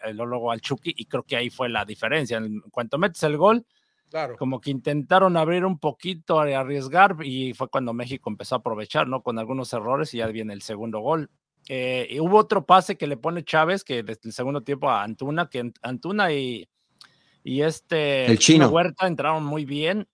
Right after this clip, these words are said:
Speaker 1: y incluso también Córdoba, ¿no? Porque incluso,
Speaker 2: Sí,
Speaker 1: eh,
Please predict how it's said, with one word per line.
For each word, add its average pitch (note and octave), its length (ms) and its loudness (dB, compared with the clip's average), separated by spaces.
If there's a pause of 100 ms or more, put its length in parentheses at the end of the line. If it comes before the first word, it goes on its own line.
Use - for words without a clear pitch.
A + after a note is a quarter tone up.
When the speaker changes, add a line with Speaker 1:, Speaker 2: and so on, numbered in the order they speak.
Speaker 1:
y C3+ 160 -4
incluso C3+ 420 -4
también C3+ 300 -6
Córdoba, D3+ 440 0
¿no? B2 160 -8
Porque B2+ 260 -12
incluso, C#3 480 -4
Speaker 2:
Sí, A#2 80 0
Speaker 1:
eh, - 80 -8